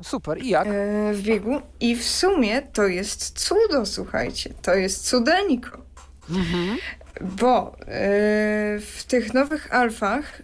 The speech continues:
Speaker 2: em, panel ten zarządzaj dodatkami został wy-,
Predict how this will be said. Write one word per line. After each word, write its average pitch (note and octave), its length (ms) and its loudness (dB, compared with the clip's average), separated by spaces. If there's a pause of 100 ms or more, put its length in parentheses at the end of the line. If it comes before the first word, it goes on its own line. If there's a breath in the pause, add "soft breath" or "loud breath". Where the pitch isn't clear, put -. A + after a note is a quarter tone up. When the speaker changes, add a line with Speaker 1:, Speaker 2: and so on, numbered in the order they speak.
Speaker 2:
em, G#3+ 920 -2 (300)
panel A#3+ 360 4
ten G#3+ 220 -2
zarządzaj A3+ 500 2
dodatkami A3+ 560 0
został G#3+ 440 -2
wy-, G#3+ 640 0